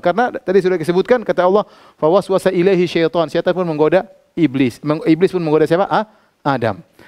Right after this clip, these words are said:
Dan Allah mengatakan, "Wa asa Adam." Allah tidak mengatakan, "Wa asa Adam wa Hawa." Allah mengatakan Adam yang bermaksiat. Jadi seandainya godaan tersebut dimulai dari kepada Adam, itu yang lebih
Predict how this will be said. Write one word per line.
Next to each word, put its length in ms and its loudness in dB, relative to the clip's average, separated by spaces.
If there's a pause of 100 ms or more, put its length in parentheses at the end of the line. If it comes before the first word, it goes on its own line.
(160)
Dan 140 0
Allah 180 4
mengatakan, 400 0
"Wa 300 2
asa 180 0
Adam." 560 0 (480)
Allah 220 0
tidak 180 4
mengatakan, 320 0
"Wa 160 0
asa 160 -2
Adam 300 0
wa 80 2
Hawa." 280 0 (460)
Allah 160 2
mengatakan 540 -2
Adam 260 2
yang 160 -4
bermaksiat. 480 -4 (480)
Jadi 180 2
seandainya 540 2 (240)
godaan 320 2
tersebut 480 0
dimulai 460 2
dari 40 2
kepada 300 0
Adam, 320 2
itu 100 -6
yang 120 -2
lebih 260 0